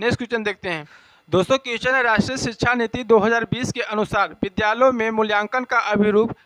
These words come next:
खाली स्थान से खाली स्थान हो जाना चाहिए।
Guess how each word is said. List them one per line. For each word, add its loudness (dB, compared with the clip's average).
खाली 0
स्थान 0
से -6
खाली -6
स्थान -2
हो 2
जाना 0
चाहिए। -4